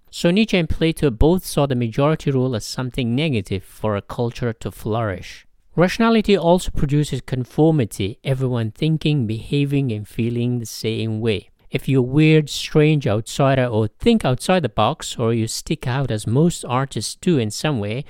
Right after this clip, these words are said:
you are hammered. Artists are weird, often terrible people in person. There are many more examples. So rationality replaces a single God with a single rational truth, be it a scientific truth or a political truth,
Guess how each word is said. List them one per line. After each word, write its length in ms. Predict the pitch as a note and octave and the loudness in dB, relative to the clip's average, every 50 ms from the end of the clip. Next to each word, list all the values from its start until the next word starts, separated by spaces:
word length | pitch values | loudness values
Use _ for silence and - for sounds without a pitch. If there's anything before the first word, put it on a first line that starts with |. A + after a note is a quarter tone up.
| - | -16
you 220 | - - A2+ G#2 G2+ | -6 -2 0 2 2
are 140 | G2+ G2 F#2+ | 2 0 -2
hammered. 400 | - - A2+ A2 G#2+ F#2 F2+ - _ _ _ _ _ _ | -4 -6 -4 -4 -4 -6 -8 -10 _ _ _ _ _ _
Artists 500 | - C3 D#3 F#3 G3+ - F#3+ E3+ - - - | 0 0 2 2 2 0 -2 -2 -2 -2 -2
are 80 | C3+ A#2+ | 0 0
weird, 340 | A#2+ B2+ C#3+ C3+ B2 G2+ A2+ | 0 0 2 2 2 2 0
often 320 | A#2+ B2 - - D3 B2+ | -2 -2 -4 -6 -8 -6
terrible 380 | - - A2 A#2 A#2 A2+ A2 G#2+ | -4 -2 -2 -2 -2 -2 -2 -2
people 320 | - - C#3 - - G#2+ | -2 -2 -2 -2 -2 -2
in 120 | G#2 G2+ | -2 -2
person. 520 | F#2+ - G#2+ G#2 F#2+ - - G2+ F#2+ G#2+ - _ _ _ | -2 -2 -2 -2 -4 -4 -6 -8 -8 -10 -14 _ _ _
There 140 | - E3 E3+ | -2 0 0
are 20 | F3 | 2
many 240 | F#3 G3+ G#3 G3+ | 4 4 4 6
more 220 | F#3+ F3 E3+ D#3+ D#3 | 4 6 4 4 4
examples. 640 | D3 B2+ A#2+ B2 A#2 A2 F#2+ - F#2 F#2 - - - _ | 4 4 2 2 2 2 0 -2 -4 -4 -8 -12 -18 _
So 260 | - - - - - | -20 -18 -2 2 2
rationality 880 | D3+ C#3 D3+ E3+ E3 - - F#3+ F3+ G3+ A3+ A3+ G#3 F#3 - - E3 C3+ | 2 4 2 0 -2 -2 -2 0 0 2 2 2 0 0 -2 -2 -2 -2
replaces 760 | B2 A#2 - - - D#3+ D#3+ E3+ E3 - - - - - - | -2 -2 -2 -2 0 0 0 0 -2 -6 -10 -14 -14 -12 -10
a 60 | B2+ | -8
single 440 | - - - - _ - E3 D3+ C#3+ | -8 -10 -12 -14 _ -2 0 0 0
God 300 | B2+ - A#2 A#2+ A#2+ A#2+ | 2 0 0 0 0 0
with 140 | G#2 G2+ F#2+ | 0 -2 -4
a 60 | F#2 | -4
single 640 | F2+ - - - A2 A2+ A2+ A2 A2+ A2+ A2+ A2 G#2+ | -8 -8 -6 -4 -2 -2 -2 -2 -2 -4 -4 -4 -4
rational 560 | G2 G2 G#2+ G#2+ - - A#2 G#2+ G#2+ G#2 F#2+ | -4 -4 -4 -6 -6 -6 -6 -6 -6 -6 -10
truth, 360 | - - - - G#2 - - - - _ - - | -12 -10 -8 -6 -6 -6 -8 -12 -16 _ -8 -4
be 200 | B2 C#3 C3+ B2+ | 0 2 2 2
it 100 | A#2+ - | 2 0
a 60 | A#2 | -2
scientific 580 | - - A2 G#2+ A2+ A2 - E3+ - - E3 - | -4 -2 -2 -2 -2 -2 -2 -2 -2 -2 -4 -4
truth 380 | - - - E3+ F3 E3+ - | -4 -2 0 2 2 2 0
or 100 | C3 A2+ | -2 -2
a 40 | G#2 | -2
political 460 | - - - - D3 C#3+ C#3 B2+ G2+ G#2+ | 0 -2 0 2 0 0 0 -2 -4 -6
truth, 500 | - - - A2+ F#2+ F2+ - - - | -6 -8 -6 -6 -6 -6 -10 -16 -20